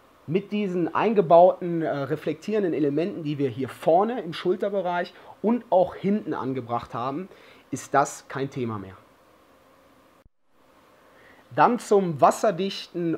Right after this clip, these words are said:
Frontreißverschluss ohne störende Frontflap. Oben wunderbar, wie ihr sehen könnt, der Halskragen mit Neopren umsäumt und der Flexi-Snap selbst im geöffneten Zustand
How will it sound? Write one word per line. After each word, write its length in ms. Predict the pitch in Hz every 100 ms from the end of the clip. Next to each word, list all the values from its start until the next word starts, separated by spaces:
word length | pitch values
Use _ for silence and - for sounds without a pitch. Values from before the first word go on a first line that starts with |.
| -
Frontreißverschluss 1080 | - 147 254 247 226 226 214 - 220 214 - - - -
ohne 240 | 165 220 202
störende 480 | - 165 160 135 123
Frontflap. 640 | - 180 233 - 208 208 - _ _ - - - - - - _
Oben 540 | 202 254 247 240 233 233 _ _
wunderbar, 760 | 110 127 185 254 233 175 180 185
wie 80 | 180
ihr 120 | 160
sehen 320 | 143 180 185
könnt, 360 | - 170 170 - - _ _ _ _ 120
der 160 | 123
Halskragen 760 | 147 185 - - 160 160 143 139
mit 220 | 123 143
Neopren 560 | 139 131 - 170 214
umsäumt 680 | - 151 127 127 156 220 247 - - - _ -
und 180 | 147 151
der 100 | 139
Flexi-Snap 680 | 175 208 - 233 226 226 - - - _ -
selbst 480 | 120 160 233 - -
im 260 | 220 220 214
geöffneten 580 | 151 175 214 214 - 156
Zustand 760 | - 196 - 190 180 175 -